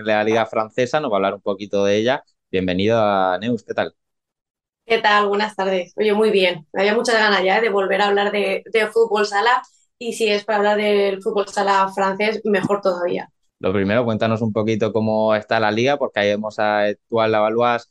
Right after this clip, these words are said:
Speaker 1: eh, primero, también lo sigue muy de cerca, eh, precisamente Nantes.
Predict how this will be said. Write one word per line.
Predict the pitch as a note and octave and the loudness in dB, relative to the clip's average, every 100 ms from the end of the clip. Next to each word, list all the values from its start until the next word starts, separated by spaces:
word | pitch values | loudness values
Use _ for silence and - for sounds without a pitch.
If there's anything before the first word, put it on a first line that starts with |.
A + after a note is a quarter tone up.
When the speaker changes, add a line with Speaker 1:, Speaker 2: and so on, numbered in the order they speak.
| _ _ - | _ _ -6
Speaker 1:
eh, | A2+ A2 | -2 -2
primero, | A2+ A#2 B2+ C#3 | -2 -2 0 0
también | C3 A2+ A2+ | -2 -4 -4
lo | A2 | -4
sigue | A#2 A2+ | -2 -2
muy | A2 A2 | -2 -2
de | A2 | -2
cerca, | A#2 - A2 G#2+ _ _ - | -4 -2 -2 -2 _ _ -4
eh, | A2+ G#2+ | -2 0
precisamente | A2 A#2+ A#2 A2+ A2+ A#2 A2+ A2 A2+ A2 A2 A2+ | -2 -2 -2 -2 -2 0 0 0 0 0 0 -2
Nantes. | A#2+ B2 D#3+ F#3 | -4 -2 -4 -4